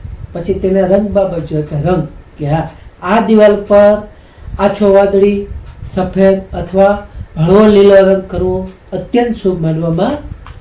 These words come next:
આવે છે. પછી અભ્યાસખંડ બારામાં જોઈએ તો કે અભ્યાસખંડમાં તો કે હા, આ ખૂણામાં અભ્યાસખંડ એટલે સ્ટડી રૂમ વાંચવા માટેનું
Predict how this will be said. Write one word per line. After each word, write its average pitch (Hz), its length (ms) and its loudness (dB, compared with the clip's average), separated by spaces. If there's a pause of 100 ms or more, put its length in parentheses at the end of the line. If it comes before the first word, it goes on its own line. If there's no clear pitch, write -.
આવે 143 200 -2
છે. 135 240 -10
પછી 185 220 -12
અભ્યાસખંડ 247 680 2
બારામાં 196 340 2
જોઈએ 135 240 -4 (1300)
તો 214 100 -8
કે - 160 -8
અભ્યાસખંડમાં 226 840 2 (180)
તો 202 80 -4
કે 202 100 -6
હા, 185 240 0 (420)
આ 214 220 2
ખૂણામાં 220 580 2 (500)
અભ્યાસખંડ 202 720 2
એટલે 180 180 -4
સ્ટડી 208 420 0
રૂમ 185 180 0
વાંચવા 170 360 -8
માટેનું 180 480 -8